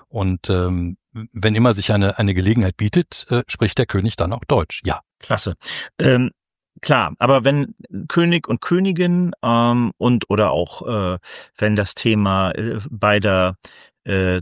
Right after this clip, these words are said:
Speaker 2: Tochter unserer sozusagen zukünftigen, des zukünftigen Staatsoberhauptes, unserer zukünftigen
Speaker 1: Mhm.
Speaker 2: Königin Elisabeth, die man ja jetzt wohl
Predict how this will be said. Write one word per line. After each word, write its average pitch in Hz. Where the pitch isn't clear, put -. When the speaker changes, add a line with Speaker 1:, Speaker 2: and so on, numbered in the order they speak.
Speaker 2:
Tochter 156
unserer 90
sozusagen 98
zukünftigen, 151
des -
zukünftigen 160
Staatsoberhauptes, 143
unserer 82
zukünftigen 160
Speaker 1:
Mhm. 151
Speaker 2:
Königin 165
Elisabeth, 147
die 131
man 123
ja 113
jetzt 104
wohl 113